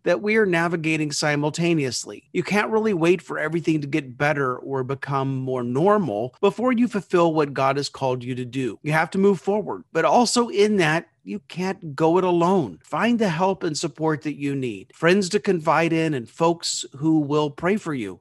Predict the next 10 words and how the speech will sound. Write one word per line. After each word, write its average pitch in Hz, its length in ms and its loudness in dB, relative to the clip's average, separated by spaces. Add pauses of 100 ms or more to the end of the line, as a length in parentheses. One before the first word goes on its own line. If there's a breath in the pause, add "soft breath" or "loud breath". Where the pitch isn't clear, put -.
Sometimes 226 840 0 (100)
you 202 140 -6
get 220 240 0
so 240 260 2
busy 214 300 0
creating 175 460 2
community 160 500 0
for 147 220 -6
everyone 147 480 -2
else 117 440 -4